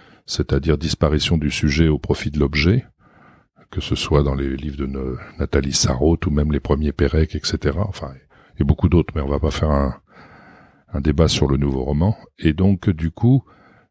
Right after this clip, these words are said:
la littérature française était de plus en plus cantonnée à l'université américaine. Elle était un objet d'étude plus que de plaisir, disons.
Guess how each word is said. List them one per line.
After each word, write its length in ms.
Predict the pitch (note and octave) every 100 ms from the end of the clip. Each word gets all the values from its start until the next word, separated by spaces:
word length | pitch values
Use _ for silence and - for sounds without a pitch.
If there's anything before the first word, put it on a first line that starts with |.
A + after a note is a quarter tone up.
| _ -
la 180 | A2+ E2
littérature 460 | F2 G2 E2+ F2
française 520 | - F2+ - C3 G#2 E2 - - - - _ _ -
était 240 | - G2+
de 80 | E2+
plus 180 | A2 G2
en 60 |
plus 260 | F2+ G2 -
cantonnée 680 | - G2 F2+ G2 F#2 B2 C3 _ _ _ _ _
à 80 | -
l'université 840 | E2+ G2+ G2 G#2 - - - D#2+ D2 _ _ _ _
américaine. 720 | - E2 D2+ D#2 D2+ C2+ C#2 - _ _ _ _ _ _ _ -
Elle 100 | E2
était 240 | D#2 F2+
un 100 | F2
objet 220 | E2+ D2+ D#2
d'étude 380 | D#2 - B2+
plus 180 | G2+ -
que 80 | -
de 80 | -
plaisir, 480 | F2+ D#2+ D2 C#2+ B1+
disons. 300 | C2+ C2+